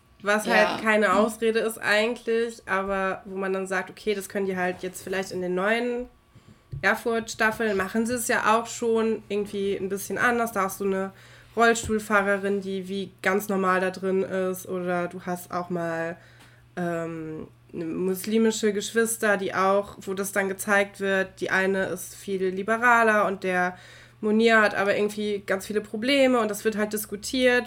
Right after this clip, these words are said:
Speaker 1: Was ich halt
Speaker 2: Ja.
Speaker 1: auch super schade fand, ist, der einzige Moslem, der in den, ähm,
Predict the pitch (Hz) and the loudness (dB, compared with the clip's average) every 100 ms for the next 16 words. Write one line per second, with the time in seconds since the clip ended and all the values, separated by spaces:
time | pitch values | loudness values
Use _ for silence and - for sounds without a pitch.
0 | - 202 208 202 226 226 196 214 214 - | -2 -2 -2 0 2 4 6 4 2 -6
1 | - - - - 226 262 220 240 226 226 | -20 -20 -12 -8 2 4 4 6 6 4
2 | 226 240 220 214 208 - 196 - 202 208 | 0 2 2 2 -4 -2 0 2 2 0
3 | 226 208 202 202 196 - 196 208 208 220 | -2 0 2 4 2 0 -2 -2 0 2
4 | 214 196 185 180 190 190 185 175 175 180 | 2 2 0 0 0 -2 -2 -2 -4 -6
5 | - 180 170 175 175 175 | -8 -6 -4 -4 -6 -8